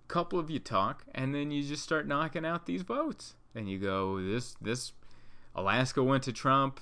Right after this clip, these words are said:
the other state went to Biden," and you just go bam, bam, bam, and then here's the final scoreboard.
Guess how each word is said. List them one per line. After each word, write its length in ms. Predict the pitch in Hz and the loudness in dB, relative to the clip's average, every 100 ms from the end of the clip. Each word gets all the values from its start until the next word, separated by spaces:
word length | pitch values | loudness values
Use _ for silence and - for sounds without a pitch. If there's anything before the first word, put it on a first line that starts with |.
| - | -8
the 120 | 107 | 0
other 240 | 104 127 131 | 4 4 2
state 240 | - 131 | 2 2
went 200 | 127 131 | 2 0
to 100 | 127 | -2
Biden," 400 | 120 127 135 139 | 2 4 4 2
and 120 | 113 107 | 2 2
you 120 | 110 | 0
just 120 | 107 | 2
go 120 | 110 | 0
bam, 280 | 104 101 107 | 0 0 2
bam, 180 | 107 107 | 2 2
bam, 360 | 127 139 143 135 | 0 0 -2 -4
and 220 | 95 98 | -4 -4
then 160 | 95 | -4
here's 240 | 101 107 107 | -4 -4 -6
the 80 | 104 | -6
final 320 | 117 117 110 | -2 -2 -2
scoreboard. 720 | - 151 151 147 147 143 | -2 0 2 2 2 0